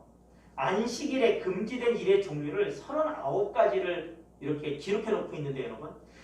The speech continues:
그 중에 가장 마지막 규정이 뭐냐면, 안식일에는 물건을 한 곳으로부터 다른 곳으로 옮기면 안 된다는 거예요. 그러니까 물건을 옮기면 안 되는 거예요, 그들의 미신에 따르면.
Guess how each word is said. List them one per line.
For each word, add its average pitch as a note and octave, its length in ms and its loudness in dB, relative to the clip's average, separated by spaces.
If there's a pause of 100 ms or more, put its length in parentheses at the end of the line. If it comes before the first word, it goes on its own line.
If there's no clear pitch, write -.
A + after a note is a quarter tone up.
(140)
그 G#3 140 -2
중에 A#3+ 260 0
가장 A#3+ 400 2
마지막 A3 440 6
규정이 F3+ 260 -4
뭐냐면, C#3 600 -2 (240)
안식일에는 A#3 800 0
물건을 G#3+ 460 4
한 D4+ 300 0
곳으로부터 C4 600 2
다른 F#3+ 300 2
곳으로 F#3 260 2
옮기면 D#3 400 -4
안 - 140 -2
된다는 A2 280 -8
거예요. - 200 -14 (380)
그러니까 G#3+ 220 0
물건을 C4+ 400 6
옮기면 G3 300 2
안 C#3+ 220 0
되는 D#3 240 -6
거예요, - 140 -12 (400)
그들의 F#3+ 240 4
미신에 E3 440 -8
따르면. - 320 -8